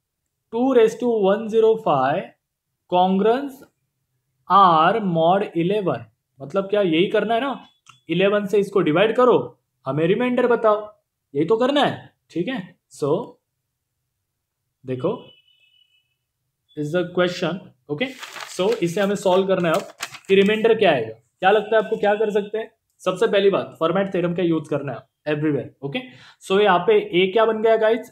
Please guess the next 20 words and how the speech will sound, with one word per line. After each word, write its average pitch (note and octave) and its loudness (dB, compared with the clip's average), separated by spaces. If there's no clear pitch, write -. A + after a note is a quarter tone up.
A G3 2
बन G3+ -2
गया G#3+ 0
अपना G#3+ -4
टू। A3+ -4
देखो D3 -2
ये G3+ 0
A G#3+ 6
होता G3 2
है G3+ 0
ना, C4 -2
हम्म, F3 -8
P G#3+ -4
क्या A#3 4
बन A3+ 0
गया? A#3 4
इलेवन। G#3+ 0
क्या F#3 0
ये G#3 4
दोनों G#3 2